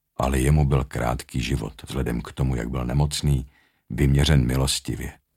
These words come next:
téměř bez bolesti. Vynecháme-li akutní záchvaty. Pouze poslední dvě hodiny se mu udělalo nesnesitelně špatně.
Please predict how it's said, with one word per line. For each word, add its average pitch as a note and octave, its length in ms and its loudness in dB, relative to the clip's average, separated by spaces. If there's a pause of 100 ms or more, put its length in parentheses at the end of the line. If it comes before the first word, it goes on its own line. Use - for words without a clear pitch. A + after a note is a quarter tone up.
téměř B1 320 0
bez A1 180 -6
bolesti. - 540 -10 (1040)
Vynecháme-li B1 600 2
akutní A#1 500 -8
záchvaty. - 600 -12 (1000)
Pouze F#2 260 8
poslední G#2 540 6
dvě F2+ 240 6
hodiny E2 400 6
se - 140 0
mu D2 160 4
udělalo D2 440 2
nesnesitelně C#2 840 0
špatně. - 560 -10